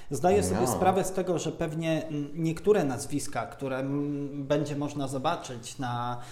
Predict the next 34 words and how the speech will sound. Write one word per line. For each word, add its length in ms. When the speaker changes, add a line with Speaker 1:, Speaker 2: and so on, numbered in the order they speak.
Speaker 1:
e, 260
na 160
liście, 480
e, 220
prelegentów, 1000
nie 160
dla 200
wszystkich, 840
e, 200
pewnie 320
będą 300
super 380
znane. 440
E, 340
Speaker 2:
Z 60
racji 360
pokolenia. 400
Speaker 1:
z 100
rela-, 380
dokładnie, 580
tak 220
jak 160
mówisz. 480
Aczkolwiek, 840
no, 100
dla 160
mnie 240
jest 180
to 80
petarda. 580
Speaker 2:
No, 80
Speaker 1:
Ja, 80
Speaker 2:
dla 120
mnie 100